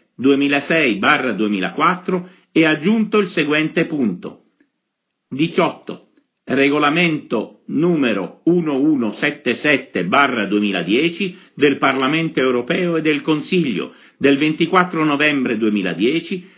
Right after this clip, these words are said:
relativo ai diritti dei passeggeri che viaggiano via mare e per vie navigabili interne.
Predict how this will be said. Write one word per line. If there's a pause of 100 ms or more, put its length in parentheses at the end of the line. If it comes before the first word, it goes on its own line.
(100)
relativo
ai
diritti
dei
passeggeri
che
viaggiano
via
mare (120)
e
per
vie
navigabili
interne.